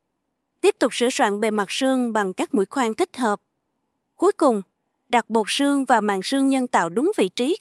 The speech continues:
cần cấy ghép. Bốn chấm bốn. Khâu đóng vạt niêm mạc. Bước cuối cùng trong phẫu thuật ghép xương hàm là bác sĩ sẽ khâu và tạo hình nướu, sát trùng khoang miệng. Sau phẫu thuật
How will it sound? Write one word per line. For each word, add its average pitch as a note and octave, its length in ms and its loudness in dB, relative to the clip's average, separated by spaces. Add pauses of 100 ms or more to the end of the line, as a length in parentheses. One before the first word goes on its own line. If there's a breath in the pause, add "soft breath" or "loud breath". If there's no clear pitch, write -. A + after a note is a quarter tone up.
cần G#3 180 0
cấy D4+ 180 -2
ghép. D#4 260 0 (520)
Bốn C4 240 4
chấm C#4 260 -2
bốn. B3+ 260 2 (480)
Khâu B3+ 160 0
đóng A3 220 0
vạt B3 220 -2
niêm A#3 180 0
mạc. G3 200 -4 (480)
Bước D#4 180 0
cuối F#4 140 4
cùng A#3 360 0
trong G3+ 160 -2
phẫu B3+ 180 0
thuật B3+ 240 -2
ghép D#4+ 180 -2
xương D4 260 -2
hàm A3 360 -2 (420)
là A3 160 4
bác D4 160 -2
sĩ G#3+ 180 0
sẽ A#3 140 0
khâu B3 340 0 (320)
và G#3 140 2
tạo F#3 220 2
hình F#3+ 300 -2
nướu, A#3+ 280 2 (300)
sát - 340 -6
trùng A3+ 160 2
khoang C#4 260 0
miệng. F#3 260 2 (300)
Sau D#4 140 2
phẫu A#3+ 180 2
thuật - 180 0